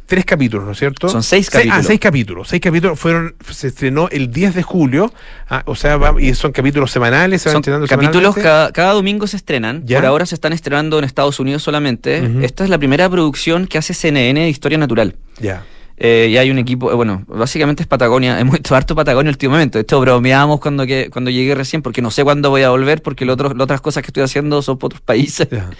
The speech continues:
Speaker 2: Pero hemos hecho harto Patagonia, funcionó muy bien, aparte durante la pandemia, tener un equipo acá que funciona bien, de manera sólida, tanto en Chile como Argentina.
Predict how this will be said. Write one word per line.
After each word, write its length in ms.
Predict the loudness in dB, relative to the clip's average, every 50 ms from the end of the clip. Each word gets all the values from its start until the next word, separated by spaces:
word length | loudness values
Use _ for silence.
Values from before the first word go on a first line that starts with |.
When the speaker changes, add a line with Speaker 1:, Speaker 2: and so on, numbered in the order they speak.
| -18 -18 -18 -18 -18 -20 -20 -20 -6
Speaker 2:
Pero 480 | -2 2 4 4 6 4 4 4 2 2
hemos 200 | 0 0 -2 -4
hecho 160 | -2 -2 -2
harto 160 | -2 -2 -4
Patagonia, 480 | -2 0 0 0 0 0 0 0 -2 -2
funcionó 360 | -2 -6 -6 -4 -2 -2 0
muy 160 | 2 2 2 2
bien, 200 | 0 0 0 2
aparte 300 | 0 0 -2 -2 -2 -2
durante 300 | 0 0 0 0 0 0
la 60 | 0
pandemia, 400 | 0 0 0 0 2 2 2 0
tener 240 | 0 0 0 0 0
un 120 | 0 0
equipo 320 | 0 0 -2 -2 0 0
acá 260 | 0 2 2 0 0 0
que 80 | -2
funciona 400 | -6 -8 -8 -4 -2 0 0 0
bien, 240 | 2 2 0 0 0
de 60 | 0
manera 240 | 0 0 0 -2 -4
sólida, 420 | -2 0 2 2 4 4 4 4
tanto 240 | 2 2 -2 -2 -4
en 80 | -6 -4
Chile 220 | -2 0 0 2
como 160 | 2 2 0
Argentina. 520 | 0 0 -2 -2 -2 0 0 0 0 0